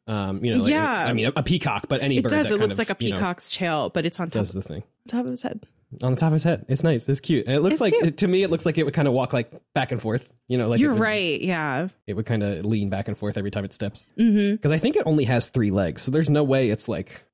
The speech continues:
Speaker 2: It's, yeah, it's hard to tell if it has a fourth
Speaker 1: there might
Speaker 2: leg
Speaker 1: be a
Speaker 2: back
Speaker 1: fourth
Speaker 2: there.
Speaker 1: leg back there. I can't tell. Anyway.
Speaker 2: Next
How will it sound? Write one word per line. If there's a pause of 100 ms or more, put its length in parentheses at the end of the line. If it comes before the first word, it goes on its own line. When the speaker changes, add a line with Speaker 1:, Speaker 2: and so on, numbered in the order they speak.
(100)
Speaker 2:
It's,
yeah,
it's
hard
to
tell
if
it
has
a
fourth
Speaker 1:
there
might
Speaker 2:
leg
Speaker 1:
be
a
Speaker 2:
back
Speaker 1:
fourth
Speaker 2:
there.
Speaker 1:
leg
back
there.
I
can't
tell.
Anyway. (220)
Speaker 2:
Next